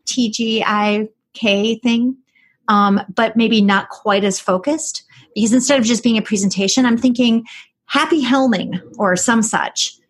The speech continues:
And it's basically the Helm happy hour, drop in, talk, you know, whatever, you know, Thursday afternoon, whatever you want it to be,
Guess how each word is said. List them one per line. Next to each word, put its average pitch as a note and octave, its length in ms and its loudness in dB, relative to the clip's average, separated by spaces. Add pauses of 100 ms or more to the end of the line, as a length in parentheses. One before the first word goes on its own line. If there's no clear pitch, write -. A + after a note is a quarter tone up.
(220)
And A#3 120 4
it's A#3+ 140 0
basically B3 680 0
the F#3+ 140 2
Helm A3 300 2
happy A3 420 0
hour, G3+ 400 2
drop F#3+ 380 0
in, G3 400 0 (520)
talk, A#3 360 0
you A#3 180 2
know, G3+ 160 2
whatever, G#3 720 0
you G#3 80 0
know, F3+ 420 -2 (540)
Thursday G#3+ 340 -2
afternoon, G3+ 380 0
whatever A3+ 240 2
you A#3+ 80 4
want G3 140 2
it F#3 80 -2
to - 60 -8
be, A3+ 380 0